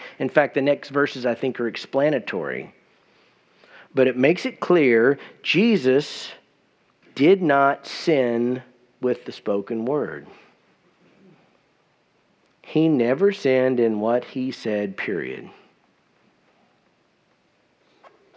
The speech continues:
All his years on earth, thirty plus years of life,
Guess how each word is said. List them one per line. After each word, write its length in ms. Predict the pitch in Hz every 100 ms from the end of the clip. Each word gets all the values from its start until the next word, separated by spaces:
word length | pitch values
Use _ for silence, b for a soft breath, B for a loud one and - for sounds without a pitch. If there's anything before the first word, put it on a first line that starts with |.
| _ _ _ _ _ _ _ _ _ _ _ _ _ _ _ _ _
All 240 | 113 127 147
his 260 | 160 131
years 260 | 143 143 131
on 160 | 117
earth, 280 | 107 139 160 - -
thirty 260 | 123 123
plus 400 | 117 - 117 110
years 340 | 117 120 117 107
of 140 | 92
life, 560 | 101 123 185 180 -